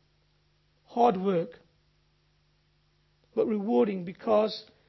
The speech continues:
you're involved in bringing glory to God. And that's what it's about. Bringing glory to God.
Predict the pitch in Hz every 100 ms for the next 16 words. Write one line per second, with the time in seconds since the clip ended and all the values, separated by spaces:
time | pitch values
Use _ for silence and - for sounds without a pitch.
0 | _ _ _ - 196 196 151 240 220 220
1 | 208 170 196 196 165 202 196 190 175 214
2 | 190 170 - 196 254 - 254 - 247 320
3 | 226 - _ _ _ _ _ _ _ _
4 | _ - 165 240 233 190 208 269 247 175
5 | 170 _ _ _ _ _ _ - 202 202
6 | 175